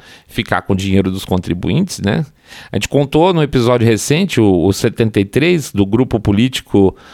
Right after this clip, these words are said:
do atual candidato líder na corrida eleitoral alemã, que tava envolvido em um esqueminha de ajuda pra liberar dinheiro público pra um dos maiores bancos alemães, contra, evidentemente, o interesse dos alemães. Se em todos esses países envolvidos, o Estado paralelo não eleito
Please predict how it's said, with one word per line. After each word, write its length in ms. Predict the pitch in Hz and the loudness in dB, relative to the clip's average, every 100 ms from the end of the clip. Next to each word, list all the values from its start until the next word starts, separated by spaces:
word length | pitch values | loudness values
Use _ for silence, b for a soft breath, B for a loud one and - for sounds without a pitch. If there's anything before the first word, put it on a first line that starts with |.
| B - | B -2
do 180 | 107 | 2
atual 360 | 110 104 104 98 | 2 2 2 2
candidato 520 | 98 101 98 95 92 | 2 0 2 0 0
líder 240 | 101 123 98 | 0 0 0
na 140 | 98 | 0
corrida 400 | - 95 101 95 | 0 2 2 2
eleitoral 460 | 95 92 101 98 95 | 2 0 2 4 4
alemã, 440 | 95 92 110 143 - | 4 4 2 0 -4
que 100 | - | -12
tava 260 | 90 90 95 | -4 0 0
envolvido 380 | 98 98 92 98 | 2 2 2 0
em 40 | |
um 60 | 98 | 0
esqueminha 680 | 95 - 98 95 110 117 95 | -2 -2 0 2 0 0 0
de 120 | 98 | 2
ajuda 440 | 92 92 117 104 | 0 2 2 2
pra 140 | 95 95 | 0 0
liberar 320 | 95 98 95 | 2 2 2
dinheiro 240 | 95 98 | 2 0
público 420 | 98 - 120 101 - | 0 -4 -4 -4 -4
pra 120 | 101 | -2
um 80 | 101 | -2
dos 140 | 95 | -2
maiores 240 | 98 98 | -2 -2
bancos 340 | 95 98 95 98 | -2 -4 -2 0
alemães, 680 | 95 123 135 147 139 - B B B B B - | 2 2 2 0 -2 -6 B B B B B -2
contra, 520 | 107 101 110 98 90 - | -2 2 2 2 0 -8
evidentemente, 920 | - 95 95 92 - 98 104 98 95 - - | -12 -10 -10 -10 -4 0 2 2 -2 -6 -4
o 60 | 98 | -2
interesse 380 | 92 95 90 98 | 0 0 0 0
dos 120 | 92 | 0
alemães. 420 | 95 120 131 - B B B B | 2 2 0 -4 B B B B
Se 160 | - 160 | -4 0
em 80 | 170 | 0
todos 600 | - 190 240 240 190 151 | 0 0 2 0 0 2
esses 320 | 143 131 123 | 0 -2 -4
países 500 | - 120 117 104 104 | 0 2 2 0 0
envolvidos, 760 | 110 104 92 120 160 104 - | 2 2 2 0 0 -2 -6
o 100 | - | -4
Estado 420 | 104 - 127 143 139 | -4 -2 -2 0 -2
paralelo 640 | 135 135 131 110 101 98 | 0 0 2 4 4 4
não 580 | 101 110 127 165 208 220 | 4 4 4 2 2 4
eleito 560 | 196 151 120 90 - | 4 4 2 -2 -8